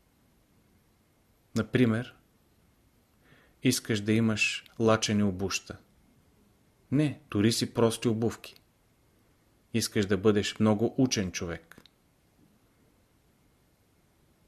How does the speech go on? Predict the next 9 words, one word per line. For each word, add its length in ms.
Нека 260
да 60
остане 380
нещо, 440
което 340
да 160
не 60
знаеш, 560
например, 680